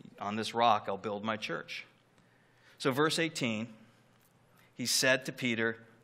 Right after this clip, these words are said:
"And I tell you, you are Peter," referring to the name that he gave him earlier from Simon, "and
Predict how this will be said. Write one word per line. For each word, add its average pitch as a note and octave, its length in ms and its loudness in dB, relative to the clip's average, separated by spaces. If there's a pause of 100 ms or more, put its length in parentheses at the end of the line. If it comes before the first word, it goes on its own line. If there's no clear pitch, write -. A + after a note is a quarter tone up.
"And G#2+ 140 -4
I A2 60 -2
tell C#3+ 320 -4
you, D3+ 340 -4 (340)
you D3+ 460 -2
are B2 300 4
Peter," G2+ 500 -4 (960)
referring G#2+ 360 -6
to A2+ 100 -4
the G#2+ 40 -4
name G#2+ 220 0
that G#2+ 100 -4
he G#2+ 60 -6
gave G#2 220 -2
him A2 100 -4
earlier G2 320 -4
from G2+ 180 -14
Simon, G2 440 -6 (160)
"and G#2+ 120 -10